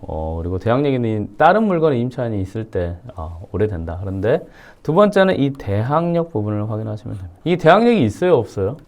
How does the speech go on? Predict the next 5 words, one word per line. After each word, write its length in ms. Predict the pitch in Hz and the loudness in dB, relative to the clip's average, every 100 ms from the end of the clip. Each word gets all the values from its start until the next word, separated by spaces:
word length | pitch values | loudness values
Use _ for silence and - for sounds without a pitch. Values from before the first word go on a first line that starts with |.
| - | -10
없습니다. 600 | 107 - 107 87 80 - _ - - - | -8 -6 -6 -6 -8 -12 _ -20 -20 -6
이게 300 | 104 160 214 | -2 2 0
굉장히 520 | 101 98 131 226 233 | 0 -2 2 2 2
중요한 380 | - 135 139 131 | 0 -2 -2 -2
포인트이거든요. 1300 | - 120 117 - 95 - 90 - 98 95 87 87 | -4 -6 -6 -8 -8 -6 -8 -8 -6 -6 -6 -8